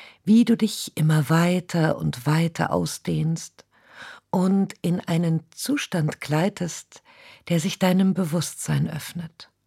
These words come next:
Du befindest dich nämlich in den Feldern der unendlichen Möglichkeiten und es ist ganz gleichgültig, wohin du dich von hier aus bewegen möchtest.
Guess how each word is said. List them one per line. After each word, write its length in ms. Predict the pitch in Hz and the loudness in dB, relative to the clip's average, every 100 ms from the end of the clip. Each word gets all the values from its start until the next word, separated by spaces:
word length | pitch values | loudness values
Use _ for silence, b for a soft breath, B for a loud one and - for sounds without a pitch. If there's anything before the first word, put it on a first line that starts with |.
| _ _ _ _ _ _ _ _ _ _ _ _ _ _ _ b b b _ | _ _ _ _ _ _ _ _ _ _ _ _ _ _ _ b b b _
Du 80 | 151 | -6
befindest 760 | 127 135 - 220 240 214 175 - | -4 -6 2 6 6 6 2 -4
dich 140 | 160 | -2
nämlich 640 | 175 180 175 175 165 - - | 0 2 2 0 -2 -10 -2
in 160 | 151 | 2
den 180 | 143 147 | 4 2
Feldern 720 | - - 170 175 170 170 170 | 0 0 2 2 0 0 2
der 220 | 165 - _ | 0 -2 _
unendlichen 920 | 214 185 180 - 165 156 160 - 180 | -2 0 0 0 -2 -2 -4 -2 0
Möglichkeiten 1000 | 196 214 180 160 - 175 165 - 180 170 B B B B B B _ | 2 2 0 -8 -4 -2 -2 -2 -4 -6 B B B B B B _
und 600 | 190 180 180 185 - - - | 2 4 4 2 0 -8 -2
es 180 | 160 - | -2 -2
ist 320 | - - - | -8 -10 -2
ganz 400 | 190 220 226 - | 4 4 4 0
gleichgültig, 960 | 190 220 247 - 180 165 175 175 - | 2 2 2 0 -2 0 -2 -4 -4
wohin 460 | 165 165 170 226 226 | -2 0 2 4 4
du 100 | 185 | 2
dich 220 | 170 - | -2 -6
von 200 | - 175 | -4 -2
hier 340 | 160 214 214 - | 2 2 2 0
aus 260 | 180 - | -2 -4
bewegen 500 | - 156 180 214 190 | -4 -2 2 2 0
möchtest. 680 | 170 160 - - - - - | -2 -4 -10 -16 -16 -18 -20